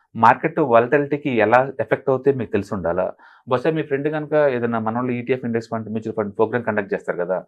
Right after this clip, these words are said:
అలాంటి వాటికి అటెండ్ అవ్వమనండి. బేసిక్ ఐడియా జనరేట్ అవుతుంది. మ్యూచువల్ ఫండ్స్ ఏంటి, ఎలా వర్క్ చేస్తాయి, ఎంత రిటర్న్స్ రావచ్చు, రియల్ టైమ్ ఎంత ఎక్స్‌పెక్టేషన్ ఉంటుంది, మంత్లీ ఎంత వస్తుంది, వీక్లీ ఎంత వచ్చింది, ఎంత రాకపోద్ది, ఎంత కన్సిస్టెన్సీ ఉంటుంది, ఇవన్నీ క్లారిటీగా అర్థమవుద్ది.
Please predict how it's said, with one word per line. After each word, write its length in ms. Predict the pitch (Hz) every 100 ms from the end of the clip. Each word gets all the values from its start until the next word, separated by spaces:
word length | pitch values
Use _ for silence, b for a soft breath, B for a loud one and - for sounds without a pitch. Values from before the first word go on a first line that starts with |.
| B B B -
అలాంటి 300 | 113 143 151
వాటికి 220 | 156 156
అటెండ్ 240 | 117 127
అవ్వమనండి. 580 | 117 101 92 87 113 147
బేసిక్ 360 | 107 139 143 156
ఐడియా 220 | 139 139
జనరేట్ 300 | 110 104 107
అవుతుంది. 460 | 98 90 82 127 196 b b b
మ్యూచువల్ 220 | 117 131
ఫండ్స్ 220 | 127 123 123
ఏంటి, 240 | 113 110
ఎలా 200 | 104 107
వర్క్ 260 | 101 - 104
చేస్తాయి, 400 | 95 - 104 95
ఎంత 180 | 95
రిటర్న్స్ 280 | 101 113 101
రావచ్చు, 520 | 95 92 92 - 127 123 b b 110
రియల్ 240 | 113 113
టైమ్ 200 | 113 110
ఎంత 180 | 98 98
ఎక్స్‌పెక్టేషన్ 480 | 98 104 - 98 98
ఉంటుంది, 380 | 90 90 107
మంత్లీ 360 | 123 95 87 120
ఎంత 180 | 104 98
వస్తుంది, 260 | - 101
వీక్లీ 260 | 101 101 110
ఎంత 160 | 98 95
వచ్చింది, 280 | 101 98
ఎంత 220 | 101 95 101
రాకపోద్ది, 600 | 98 95 98 90 117 127 b b b -
ఎంత 160 | 104
కన్సిస్టెన్సీ 560 | 110 123 127 127 120 120
ఉంటుంది, 320 | 107 104 117
ఇవన్నీ 240 | 117 143
క్లారిటీగా 640 | 156 - - 120 131 143 131
అర్థమవుద్ది. 640 | 95 117 107 80 107 156